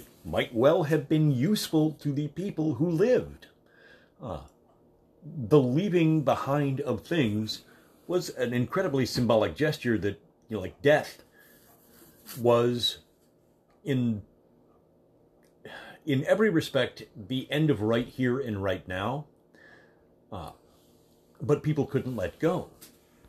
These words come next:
And so they believed that there was something coming next. And here are your tools. Here is, you know, your weapon. Uh, here is some wealth.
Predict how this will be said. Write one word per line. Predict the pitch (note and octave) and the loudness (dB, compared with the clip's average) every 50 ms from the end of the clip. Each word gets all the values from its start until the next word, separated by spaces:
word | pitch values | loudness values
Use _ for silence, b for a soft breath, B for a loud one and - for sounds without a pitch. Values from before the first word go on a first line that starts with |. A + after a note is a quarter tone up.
| - - - | -20 -10 -8
And | A#2 - | -6 0
so | - C#3 | 0 2
they | A#2 A#2 A#2 | 2 2 0
believed | - A#2 A#2 B2 D#3+ F3+ F3 D3 G#2+ - | 0 0 0 0 2 2 0 -2 -2 -4
that | A#2+ - - | -8 -6 -4
there | B2 A2+ | -4 -2
was | A2 A#2+ A#2 - - - - _ _ _ | -2 -2 -4 -6 -12 -16 -20 _ _ _
something | - - - - D3+ C#3+ D3 - C#3+ C3+ B2 | -18 -12 -4 -2 -2 -2 0 -2 -2 -2 -2
coming | - A#2+ A#2 A#2 A#2 A2+ G#2 F#2+ | -2 -2 -2 -2 0 0 -2 -2
next. | F#2+ F#2+ - - _ - - - - - _ _ _ _ _ _ - | -4 -6 -6 -8 _ -18 -18 -18 -18 -20 _ _ _ _ _ _ -16
And | - D#2+ - _ _ - | -16 -16 -16 _ _ -4
here | - B2+ B2+ | 0 2 2
are | B2 A#2+ | 4 4
your | A2+ G#2+ G2+ | 4 2 0
tools. | - - - - A#2+ G2+ D#2+ - - - - - - _ _ _ _ _ _ _ _ | 0 -4 -4 -2 -2 -2 -2 -6 -10 -16 -20 -20 -20 _ _ _ _ _ _ _ _
Here | - A#2+ B2+ A#2+ A2 | -4 0 2 2 2
is, | A2 G#2+ G2+ - - - - _ - _ - | 2 2 0 -4 -12 -14 -20 _ -20 _ -10
you | - G#2 | -8 -8
know, | F2+ E2 E2+ | -6 -6 -6
your | F2 F2+ G2+ G2 F#2 | -6 -6 -4 -4 -2
weapon. | F2+ G2 E2+ - - D2+ D2+ - - _ b b b b b b b b b | 0 -2 -2 -2 -4 -14 -18 -20 -20 _ b b b b b b b b b
Uh, | G2+ D#2 C#2 C#2+ - _ _ | -16 -16 -16 -18 -20 _ _
here | - C3 C#3 C3 | 0 2 4 4
is | B2+ A2 | 2 0
some | - - - A#2 A2 G2+ F#2+ | -2 -2 -2 -2 -2 0 2
wealth. | A2 G#2 - - - - - - | 2 0 0 -2 -10 -20 -20 -20